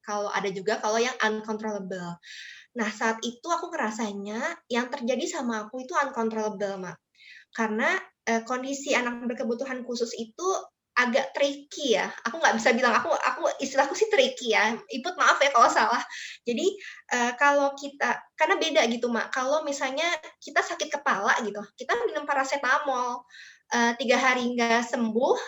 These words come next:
eh, ke dokter, cek darah, atau misalnya, eh, D B D atau apa gitu. Tapi kalau, kalau A B K, autis tuh kayak sesuatu yang nggak ada stage-nya, nggak ada, nggak ada S O P-nya gitu. Jadi aku tuh pernah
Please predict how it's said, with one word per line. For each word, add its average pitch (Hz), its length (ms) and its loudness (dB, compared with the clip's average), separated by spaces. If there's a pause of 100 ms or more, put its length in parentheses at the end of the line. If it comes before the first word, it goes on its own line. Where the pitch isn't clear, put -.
(240)
eh, 233 320 2
ke - 80 2
dokter, 277 560 6
cek 311 160 2
darah, 226 380 6 (100)
atau 247 240 -2
misalnya, 240 400 2 (160)
eh, 214 240 -2
D 226 160 12
B 208 240 10
D 269 160 12
atau 247 240 8
apa - 480 2
gitu. 214 160 -10 (400)
Tapi 302 140 -2 (100)
kalau, 285 320 4 (240)
kalau 277 240 -4 (240)
A 269 80 0
B 277 320 -2
K, 226 320 2
autis 254 720 -2
tuh 480 80 -4
kayak 294 240 4
sesuatu 294 560 0
yang 320 160 4 (560)
nggak 277 200 8 (200)
ada 269 320 6
stage-nya, 294 800 4
nggak 269 200 4 (120)
ada, 233 120 4 (200)
nggak - 160 4
ada 220 160 2
S 262 160 0
O 262 160 -2
P-nya 294 480 4
gitu. 190 320 -8 (400)
Jadi 240 320 -4
aku 226 240 -4
tuh 403 160 -2
pernah 330 320 2